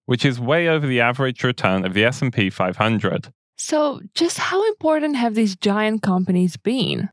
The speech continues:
Speaker 2: As we mentioned, the companies in the S and P five hundred index are weighted based on their size. The bigger a company is, the more its shares have an impact on the overall index. And the smaller a company is, the less of an impact its shares have.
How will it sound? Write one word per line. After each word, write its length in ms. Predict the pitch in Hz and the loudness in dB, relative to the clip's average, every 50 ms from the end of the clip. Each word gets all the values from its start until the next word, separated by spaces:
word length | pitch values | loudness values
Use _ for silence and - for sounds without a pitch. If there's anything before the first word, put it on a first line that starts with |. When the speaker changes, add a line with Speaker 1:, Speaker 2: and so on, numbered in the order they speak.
| _ _ _ _ - | _ _ _ _ -2
Speaker 2:
As 140 | 240 247 | -2 0
we 100 | 302 339 | 0 0
mentioned, 500 | 330 285 233 226 226 - - 240 233 233 | 2 2 0 0 0 -2 -2 0 0 0
the 80 | 208 185 | -2 0
companies 560 | - 202 196 214 220 254 262 277 285 254 - | 0 0 0 0 0 -2 -2 0 0 0 0
in 100 | 240 214 | 0 2
the 120 | 196 185 190 | 2 2 2
S 180 | 214 - - | 0 0 -2
and 100 | 277 277 | -4 -2
P 140 | - 294 285 | -2 -2 -2
five 240 | - 285 277 269 - | 0 -2 -2 -2 0
hundred 400 | 226 208 208 208 202 208 190 - - | 0 0 2 2 2 0 -2 -2 -2
index 560 | 285 330 320 254 214 196 208 208 - - - - - | -2 0 0 2 2 0 0 -2 -4 -8 -8 -4 -2
are 100 | 254 269 | -2 -2
weighted 540 | 247 220 240 240 277 285 - 339 320 277 _ | 0 0 0 0 0 0 -2 -2 -4 -2 _
based 320 | 214 208 226 233 - - | -2 0 0 0 -2 -2
on 140 | 226 220 208 | -2 0 2
their 180 | 196 190 190 180 | 2 2 0 -2
size. 680 | - - - 202 202 - - - - - - - - - _ _ _ _ - | -2 -2 0 0 0 0 -2 -4 -4 -6 -6 -8 -10 -14 _ _ _ _ -4
The 80 | 214 | -2
bigger 340 | 196 220 220 247 277 339 349 | 0 0 -2 0 0 0 0
a 80 | 349 - | 0 -2
company 540 | - 277 269 262 247 247 208 202 185 - - | -2 -2 -2 -2 0 0 2 2 2 0 0
is, 400 | - 320 320 247 220 233 233 - - | 0 0 0 0 0 -2 -4 -4 -4
the 100 | 254 247 | -2 -2
more 240 | 254 269 294 320 | 0 0 0 0
its 160 | 359 359 - - | 0 0 0 -2
shares 380 | - - - 214 208 233 - | -2 0 0 0 0 0 0
have 180 | - 220 208 214 | 0 0 2 2
an 100 | 214 - - | 0 2 2
impact 440 | 196 185 185 202 185 190 185 - | 2 2 2 2 0 0 -2 -2
on 140 | - 190 185 | 0 2 2
the 100 | 180 180 175 | 2 2 2
overall 500 | 180 180 165 175 170 170 180 165 170 - - - | 0 0 0 0 0 2 0 0 -2 -2 -4 -2
index. 580 | - 262 240 220 - - - - - - - - _ _ | 0 0 2 2 2 0 -2 -4 -8 -10 -12 -14 _ _
And 160 | - 185 202 202 | -4 0 0 0
the 80 | 196 | 0
smaller 460 | 190 - 208 202 208 214 254 302 320 | 2 2 2 2 2 2 0 0 0
a 60 | 320 302 | -2 -2
company 560 | - 330 320 302 - 320 311 330 320 311 - | -2 -2 -2 0 0 0 0 0 0 0 0
is, 340 | 320 330 330 320 - - - _ _ | 0 2 0 0 -2 -6 -12 _ _
the 80 | 247 262 | -2 0
less 340 | 269 277 285 294 294 - - | 2 2 2 0 0 0 -2
of 100 | 240 220 | 0 0
an 120 | 214 196 | 0 2
impact 480 | - - 190 185 - 190 202 170 - 190 | 2 2 0 0 0 -2 -4 -2 -2 -2
its 100 | 185 - | -2 0
shares 360 | - - 165 - - - - | 0 0 0 0 -2 -2 -2
have. 420 | - - - - - _ _ - | -2 -2 -2 -4 -6 _ _ -20